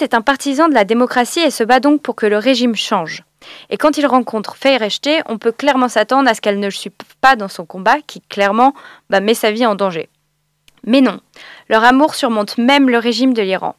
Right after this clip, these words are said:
parce que c'est eux trois ou rien. Et là, vous avez petit, compris, euh, le titre du film, tout ça, tout ça. Bon, allez, bref, j'arrête mes digressions. Quand le Shah quitte enfin le pouvoir et alors que tous les Iraniens ont tout,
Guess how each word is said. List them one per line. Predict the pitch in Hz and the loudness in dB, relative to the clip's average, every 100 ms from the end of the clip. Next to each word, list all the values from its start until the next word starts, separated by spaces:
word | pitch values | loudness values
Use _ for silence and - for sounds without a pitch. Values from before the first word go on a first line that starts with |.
| _ - | _ -12
parce | 202 | -10
que | - | -8
c'est | 208 214 - 269 | -4 -4 -2 0
eux | 269 | 0
trois | - 233 247 - | 2 2 2 -4
ou | 202 | -2
rien. | 196 160 _ _ _ | -2 -4 _ _ _
Et | - | -6
là, | 185 | -4
vous | 190 190 | -4 -4
avez | 180 | -6
petit, | 180 - 208 185 | -8 -8 -6 -8
compris, | - 196 - 220 214 | -10 -10 -4 -2 -2
euh, | 175 165 | -2 -6
le | 180 | -12
titre | - 180 | -14 -12
du | 190 | -12
film, | - 226 226 | -8 -8 -8
tout | 202 | -8
ça, | 196 | -10
tout | 185 | -6
ça. | - 214 | -2 -2
Bon, | 170 | -4
allez, | - | -10
bref, | 175 - _ _ - | -14 -18 _ _ -2
j'arrête | 220 240 | 0 0
mes | 247 | -2
digressions. | 220 202 202 - 160 _ - - - - - - - | -2 0 -2 -2 -14 _ -20 -18 -18 -20 -20 -16 -2
Quand | 233 | 2
le | 247 | 4
Shah | 247 330 | 4 4
quitte | 330 - 269 | 2 -2 -4
enfin | 226 311 | 0 2
le | 311 | 2
pouvoir | 262 220 233 226 - | 0 0 4 4 2
et | 196 | 2
alors | 226 269 | 2 0
que | 226 | -4
tous | - - | -8 -4
les | 320 277 247 | -2 0 0
Iraniens | 233 240 240 214 - | 0 2 2 0 0
ont | 247 240 | -4 -4
tout, | - 269 | -6 -10